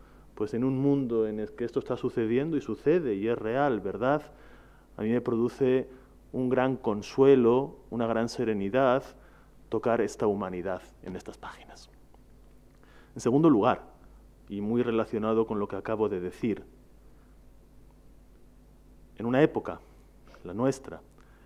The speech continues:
en la que muchas veces uno siente el pavor y a veces casi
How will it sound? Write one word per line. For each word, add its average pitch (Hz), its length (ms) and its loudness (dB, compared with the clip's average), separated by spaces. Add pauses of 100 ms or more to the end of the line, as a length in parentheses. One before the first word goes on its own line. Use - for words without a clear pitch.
(200)
en 107 160 -4
la 107 80 -2
que 110 140 -6
muchas 123 340 -2
veces 127 380 0
uno 123 160 -2
siente 123 680 0 (500)
el 101 120 -6
pavor 104 640 2 (460)
y 107 80 -6
a 95 40 -2
veces 110 360 -4
casi 117 600 -4